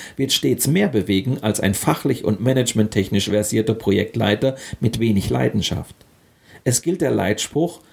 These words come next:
„When you set yourself on fire, people love to come and see you burn.“ Leider dominiert im Projektalltag die Routine.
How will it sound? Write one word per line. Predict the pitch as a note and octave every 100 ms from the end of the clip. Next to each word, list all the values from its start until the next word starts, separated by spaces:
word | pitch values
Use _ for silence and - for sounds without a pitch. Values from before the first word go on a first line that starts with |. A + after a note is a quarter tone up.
| - -
„When | A#2 C3+
you | D3+
set | - G3+ G3 F3+
yourself | - D3+ C#3 -
on | A#2+
fire, | - - A#2 F2+ - - - -
people | - D3 E3 C#3+
love | A#2 A#2+
to | -
come | - - A#2+ E3 -
and | A2+ G2+
see | G#2
you | G2+ A2+
burn.“ | A#2+ G2 F#2 G2 _ _ _ _ _ _ _ _ _ _ _ _ _ _ -
Leider | F2 G2 G2+
dominiert | A2 G2+ G#2 A#2+
im | G#2
Projektalltag | G2 G2+ G#2+ - A2 - G#2 G2
die | A2
Routine. | A2 A2 - G2+ D#2 G1+